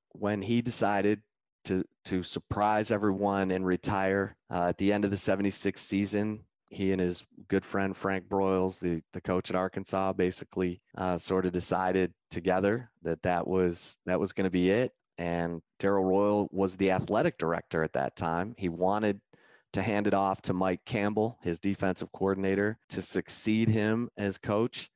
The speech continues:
And the Regents at that time, Frank Irwin, whose name is on the basketball arena, and former Governor Alan Shivers said, "No, we're, we're gonna name the next coach," and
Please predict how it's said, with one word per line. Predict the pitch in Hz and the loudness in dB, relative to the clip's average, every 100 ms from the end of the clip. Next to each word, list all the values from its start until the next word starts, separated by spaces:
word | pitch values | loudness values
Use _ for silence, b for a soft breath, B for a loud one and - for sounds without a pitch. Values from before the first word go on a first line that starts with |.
| - | -2
And | 95 | 2
the | 95 | 4
Regents | 104 110 107 104 - - - - | 4 4 2 0 -4 -10 -8 -4
at | 98 | 0
that | 95 127 | 0 0
time, | - 87 87 107 | -2 0 0 -2
Frank | - 87 95 - | -4 -2 -2 0
Irwin, | 104 127 95 90 | 0 2 2 2
whose | 104 90 82 - - _ | 2 0 0 -6 -12 _
name | 82 101 110 | 0 2 4
is | 95 | 2
on | - 92 104 | 0 -2 0
the | 92 | 0
basketball | 87 101 131 92 85 82 | 2 0 0 -2 0 0
arena, | 80 82 82 82 110 _ | 0 0 0 -2 -6 _
and | 87 92 92 90 - - | -2 0 0 -2 -6 -6
former | 95 98 98 92 87 _ | -2 0 2 0 -2 _
Governor | 92 92 92 - | -2 0 0 0
Alan | 95 95 95 | -2 0 -2
Shivers | - 110 131 101 95 - - - | -2 0 2 4 2 0 -8 -8
said, | - 90 98 92 | 0 2 2 0
"No, | 95 143 - - _ | -2 -2 -2 -8 _
we're, | 82 98 | -2 -2
we're | - 98 123 | 0 0 0
gonna | 120 92 82 | 0 0 0
name | 87 90 80 - | 0 0 -2 -4
the | 87 | -4
next | 90 76 - | -2 -2 -6
coach," | - 80 67 - - _ _ | -4 -4 -4 -10 -20 _ _
and | 85 85 82 | -2 0 -2